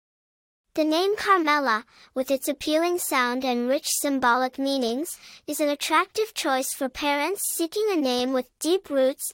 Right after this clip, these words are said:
and a beautiful association with nature. The name is classically elegant but retains a strong sense of individuality and exudes a certain charm and grace of its own.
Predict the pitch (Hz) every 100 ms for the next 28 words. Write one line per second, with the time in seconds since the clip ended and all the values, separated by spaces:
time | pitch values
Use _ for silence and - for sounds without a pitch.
0 | - 269 240 262 294 359 - 427 392 -
1 | 285 - 285 247 269 294 285 277 294 311
2 | 311 302 214 160 - _ _ _ _ _
3 | _ _ _ - 311 294 330 415 381 -
4 | - 294 320 349 - 370 311 269 262 247
5 | 226 226 - 269 262 262 - 294 339 320
6 | - - 294 320 392 - 277 269 262 233
7 | 254 349 330 - 320 277 240 240 269 302
8 | - 285 277 247 294 302 320 294 - 330
9 | 330 349 359 320 277 277 302 311 311 269
10 | 247 262 - 302 339 - 269 202 156